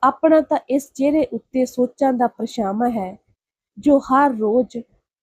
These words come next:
ਹੋਰ-ਹੋਰ ਸੰਘਣੇ ਹੁੰਦੇ ਜਾਂਦੇ ਹੈ।" ਬੱਸ ਆਈ ਤਾਂ ਦੋਵੇਂ ਬੱਸ ਚੜ੍ਹ ਗਈਆਂ। ਬੱਸ ਵਿੱਚ ਬੈਠੀ ਦਿਲਜਾਨ ਸੋਚ ਰਹੀ ਹੈ ਕਿ ਆਤਮਵੀਰ ਹੋਰਾਂ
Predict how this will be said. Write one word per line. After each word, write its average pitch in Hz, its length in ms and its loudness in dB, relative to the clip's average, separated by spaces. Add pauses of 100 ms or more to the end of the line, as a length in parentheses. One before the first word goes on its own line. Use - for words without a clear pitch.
(120)
ਹੋਰ-ਹੋਰ 262 680 4
ਸੰਘਣੇ 311 580 -4
ਹੁੰਦੇ 220 320 -4
ਜਾਂਦੇ 180 460 -4
ਹੈ।" 185 220 -8 (760)
ਬੱਸ 220 380 0
ਆਈ 233 340 0 (420)
ਤਾਂ 330 120 6
ਦੋਵੇਂ 277 440 2
ਬੱਸ 233 340 -2
ਚੜ੍ਹ 302 200 2
ਗਈਆਂ। 180 420 -6 (720)
ਬੱਸ 277 340 0
ਵਿੱਚ 330 220 2
ਬੈਠੀ 240 420 -2
ਦਿਲਜਾਨ 233 520 0
ਸੋਚ 269 460 0
ਰਹੀ 214 300 -4
ਹੈ 247 180 -4 (720)
ਕਿ 320 140 0 (120)
ਆਤਮਵੀਰ 254 680 0 (100)
ਹੋਰਾਂ 226 400 0